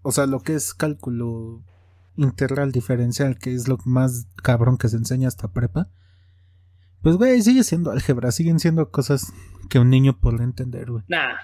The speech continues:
Speaker 1: La cosa es que también, pues, ah,
Speaker 2: Un niño
Speaker 1: cóbrale,
Speaker 2: no,
Speaker 1: güey,
Speaker 2: güey.
Speaker 1: es álgebra, güey, es lógica, <laughs> cabrón, no
Speaker 2: No,
Speaker 1: mames.
Speaker 2: pero un niño no puede entender eso, por eso es de que se van poniendo por niveles.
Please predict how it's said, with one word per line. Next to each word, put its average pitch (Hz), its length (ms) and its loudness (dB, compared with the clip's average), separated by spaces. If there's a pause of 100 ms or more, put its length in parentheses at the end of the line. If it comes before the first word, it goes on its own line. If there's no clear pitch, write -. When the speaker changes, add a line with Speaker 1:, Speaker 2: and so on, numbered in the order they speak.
Speaker 1:
La 139 120 -2
cosa 180 180 2
es 196 60 0
que 175 80 -8
también, 165 360 2
pues, 156 220 -2 (180)
ah, - 220 -12
Speaker 2:
Un 285 120 4
niño 370 80 6 (120)
Speaker 1:
cóbrale, 156 40 0
Speaker 2:
no, 117 180 2
Speaker 1:
güey, 113 180 -2
Speaker 2:
güey. 175 120 2
Speaker 1:
es 175 120 0
álgebra, 135 400 2
güey, 127 160 2 (200)
es 226 160 4
lógica, 139 460 0
<laughs> - 40 -6
cabrón, 208 340 8
no 214 80 8
Speaker 2:
No, 180 60 4
Speaker 1:
mames. 170 220 2
Speaker 2:
pero 170 160 2
un 190 60 -2
niño 196 160 -4
no 190 160 -6
puede 190 160 -2
entender 143 400 -4 (300)
eso, 151 300 -10
por 135 120 -10
eso 147 120 -14
es 147 60 -14
de 143 100 -12
que 110 380 -12
se 131 180 -12
van 131 340 -12
poniendo 135 380 -14
por 117 140 -14
niveles. 107 500 -16